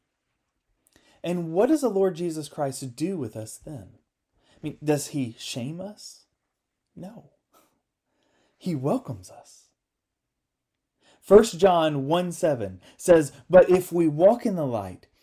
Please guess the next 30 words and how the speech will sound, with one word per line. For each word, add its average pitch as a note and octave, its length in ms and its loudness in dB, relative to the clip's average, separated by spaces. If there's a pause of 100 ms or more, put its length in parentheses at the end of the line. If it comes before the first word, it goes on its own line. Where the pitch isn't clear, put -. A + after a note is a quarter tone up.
(240)
as A#2+ 220 -8
he A3+ 180 -4
is E3 140 -4
in A2 80 -12
the F#2 120 -10
light, E2 280 -20 (440)
we D#3+ 140 2
have E3 240 -6 (280)
fellowship A#3+ 540 6
with F#3 300 0
one F#3+ 160 -2
another, E3+ 340 -2
and E3+ 200 -4
the D#3+ 80 0
blood F#3+ 500 2
of E3+ 260 0
Jesus, G3 580 -6
his F3 240 -10
son, F3 420 -6 (240)
cleanses F#3+ 500 -4
us D#3+ 180 -2 (220)
from F3 400 -2 (300)
all F3+ 680 0
sin." G#2 640 -8 (1700)
Walking A3+ 680 2
in G#3 280 -4
the G#3 140 4
light F3 360 -2
with E3 240 -4
Jesus D#3+ 540 -8